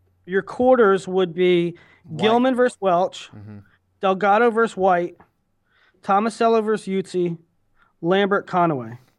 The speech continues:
Speaker 2: Uh, the only one that's not go-, go chalk there is Conaway beating, is gonna beat Lambert, in my opinion.
Speaker 1: Conaway is gonna beat Lambert?
Speaker 2: Yep.
Speaker 1: Well, they, they hit at the scuffle?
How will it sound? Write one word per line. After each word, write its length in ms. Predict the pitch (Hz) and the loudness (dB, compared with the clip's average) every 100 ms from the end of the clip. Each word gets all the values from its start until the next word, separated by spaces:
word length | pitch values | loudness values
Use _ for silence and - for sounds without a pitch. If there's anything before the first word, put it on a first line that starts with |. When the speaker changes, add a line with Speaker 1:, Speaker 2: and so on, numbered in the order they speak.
| _ _ | _ _
Speaker 2:
Uh, 320 | 123 123 123 117 | -10 -8 -8 -6
the 100 | 151 | -2
only 160 | 185 | -2
one 140 | 185 170 | -2 -4
that's 180 | - | -8
not 180 | 156 151 | -10 -10
go-, 160 | 143 143 _ _ | -12 -18 _ _
go 200 | 131 127 | -12 -12
chalk 300 | - 123 117 | -10 -10 -10
there 160 | 123 113 | -12 -14
is 100 | - | -18
Conaway 600 | - 123 117 107 107 101 | -16 -14 -12 -14 -18 -18
beating, 320 | 110 107 104 _ | -20 -20 -20 _
is 100 | - | -20
gonna 160 | 110 101 | -20 -20
beat 180 | 95 | -20
Lambert, 440 | 90 92 95 92 - 247 123 | -20 -20 -20 -20 -20 _ -20
in 80 | |
my 120 | 107 101 | -20 -20
opinion. 420 | - 101 101 101 _ | -20 -20 -20 -20 _
Speaker 1:
Conaway 300 | 202 214 220 | -2 0 0
is 60 | 208 | 0
gonna 140 | 208 | -2
beat 140 | 202 190 | -2 0
Lambert? 360 | 202 208 214 | -2 -2 -4
Speaker 2:
Yep. 280 | 135 131 131 - | -6 -6 -6 0
Speaker 1:
Well, 120 | 214 | 2
they, 220 | 226 226 | 2 -2
they 180 | - 226 | -2 0
hit 120 | 240 | 2
at 80 | 240 | 0
the 80 | 226 | -4
scuffle? 640 | - 214 214 220 226 226 | -4 -2 -2 -2 -8 -8